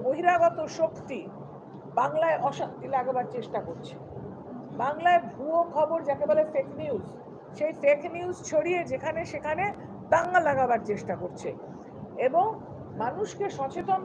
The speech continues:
করতে আমরা তাই পথে নেমে তাদের যে এই ধরনের আচরণ সেটা সম্বন্ধে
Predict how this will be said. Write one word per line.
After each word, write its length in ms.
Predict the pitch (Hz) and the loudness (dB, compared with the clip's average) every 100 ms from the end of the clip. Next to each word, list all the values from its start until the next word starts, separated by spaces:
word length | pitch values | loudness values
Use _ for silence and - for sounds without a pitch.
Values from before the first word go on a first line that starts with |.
| - | 0
করতে 240 | 370 - 415 - 269 | -2 2 0 0 -4
আমরা 220 | 277 311 302 | -2 -4 0
তাই 160 | 302 403 - - - - - | 0 0 -4 -12 -16 -12 -4
পথে 300 | 226 220 349 320 | -4 -2 -4 -2
নেমে 240 | 262 285 427 - - - - - - - - - | -2 -2 -4 -6 -8 -10 -8 -10 -10 -12 -12 -4
তাদের 340 | 220 247 359 403 - | -2 0 0 0 0
যে 100 | 311 330 302 254 | -2 -2 0 0
এই 100 | 294 330 285 | 0 0 -2
ধরনের 400 | 269 277 285 - - | 0 2 0 -2 -4
আচরণ 380 | 262 311 330 381 440 | -6 -6 -4 -4 -4
সেটা 220 | 269 226 254 269 | -4 -4 -4 -4
সম্বন্ধে 420 | 254 302 339 | -4 -4 -4